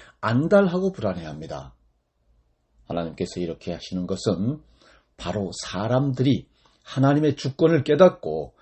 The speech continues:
하나님을 경외하게 하려고 하는 것입니다. 나의 뜻이 아니라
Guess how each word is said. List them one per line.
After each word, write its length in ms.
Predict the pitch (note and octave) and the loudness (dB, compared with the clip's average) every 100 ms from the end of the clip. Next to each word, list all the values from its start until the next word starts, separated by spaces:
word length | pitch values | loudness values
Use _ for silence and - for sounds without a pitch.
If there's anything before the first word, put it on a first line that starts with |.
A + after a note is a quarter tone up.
| _ | _
하나님을 540 | _ - F2+ E2 D#2 - | _ -10 -10 -10 -16 -18
경외하게 540 | - E2 F#2 F#2+ F2+ G2 | -14 -4 -2 -2 -2 -8
하려고 340 | F#2 F2 - | -8 -10 -10
하는 160 | E2 D2 | -12 -12
것입니다. 580 | D2+ - D2+ D2 C#2+ _ _ _ _ _ _ _ _ | -12 -12 -10 -12 -12 _ _ _ _ _ _ _ _
나의 380 | E2 D2+ D#2 - | -10 -8 -10 -12
뜻이 280 | C#2+ - | -12 -12
아니라 580 | - D#2+ D#2+ A2 F#2+ - | -12 -14 -8 -6 -4 -8